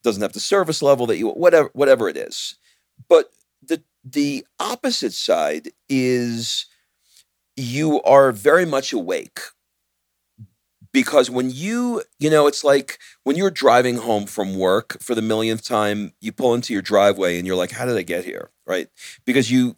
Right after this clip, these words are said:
you've done it so many times, you're so habituated to it that you don't, you don't see any, any newness to it. So when I do, you know,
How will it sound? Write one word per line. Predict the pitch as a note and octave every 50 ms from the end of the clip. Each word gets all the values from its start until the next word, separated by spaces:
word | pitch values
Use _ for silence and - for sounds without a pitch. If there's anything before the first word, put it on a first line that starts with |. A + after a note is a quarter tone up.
| _ -
you've | C3 C3 A2 - -
done | D#3 D#3 E3+ F#3
it | F#3 - -
so | - - D3 C#3
many | C3+ C3+ B2+ A#2+
times, | - - A2+ G2+ F#2+ F#2 F#2 F#2+
you're | G2+
so | - - C3 C3+
habituated | C#3 C3+ B2+ - G#2+ G#2 - - A2 G2 F2+ E2 E2+ E2
to | - - F2 D#2+
it | E2 E2 D#2 - _ - - - - _ _ -
that | A2+ - D#2+ G#2+
you | A#2 C3 C3+
don't, | C3+ B2+ B2 A2+ - _ _ _ _ _ _ _
you | A#2+ C3+ D#3+
don't | F3 D3+ -
see | - - - - C3+ A#2+ G#2+
any, | G2+ G2 F#2+ F#2 F2 E2+ _ _ _ _ _ _ _ _ _ _ _ _ _ _ _ _ _ _ _ _ - D2+ - - -
any | B2 C3 B2 A#2+ A2 G#2 G2+ - _
newness | G#2 G#2 G#2 G#2 A2 B2+ D#3 G3 F#3 A#2+ C#2+ - - - - - - _ _ -
to | - G#2 E2 C#2
it. | G#1+ - - _ - - - - - - - - - - _ _ _ _ _ _ -
So | - - D#3 C3 B2+ B2+ - _ _ _ _ _ _ _ _ _ _ _ _
when | - F3+ E3 D#3 D3+ D3 D3 C#3+ - - _ _ _ _ _ _ _ _ -
I | D3+ E3
do, | D3 B2+ F3+ E3 D3+ D3+ D3+ D3 D3 C#3 _ _
you | C#3 D#3 D3
know, | B2+ A2 G2+